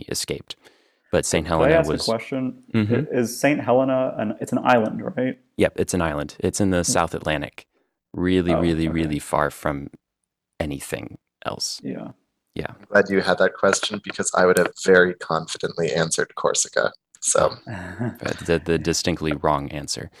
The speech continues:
Speaker 1: Um, all the way around,
Speaker 3: Exactly. <laughs>
Speaker 1: yes. Question four. Earth Realm, Out Realm, and the Nether Realm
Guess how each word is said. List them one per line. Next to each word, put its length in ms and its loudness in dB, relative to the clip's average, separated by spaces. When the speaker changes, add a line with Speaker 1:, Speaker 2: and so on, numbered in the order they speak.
Speaker 1:
Um, 240 -6
all 40 -2
the 60 -2
way 60 -4
around, 300 0
Speaker 3:
Exactly. 220 6
<laughs> 20 -
Speaker 1:
yes. 240 -4
Question 300 4
four. 340 4
Earth 300 4
Realm, 420 2
Out 260 2
Realm, 420 2
and 180 0
the 60 2
Nether 340 4
Realm 360 2